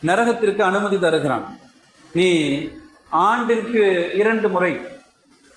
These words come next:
மூச்சு விட்டு உன் வெப்பத்தை நீ தணித்துக் கொள்ளலாம்." இப்ப உன் சூட்டை உன்னாலேயே தாங்க முடியாத போது,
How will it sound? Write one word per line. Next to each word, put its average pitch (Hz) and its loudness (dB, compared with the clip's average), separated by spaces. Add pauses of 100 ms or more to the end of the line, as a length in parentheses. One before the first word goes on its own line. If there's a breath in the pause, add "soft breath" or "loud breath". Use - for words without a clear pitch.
(120)
மூச்சு 233 0
விட்டு 170 0 (400)
உன் 190 0
வெப்பத்தை 214 2
நீ 196 -2
தணித்துக் 190 0
கொள்ளலாம்." 147 -2 (800)
இப்ப 160 2
உன் 202 0
சூட்டை 240 0
உன்னாலேயே 226 2
தாங்க 226 0
முடியாத 208 0
போது, 196 0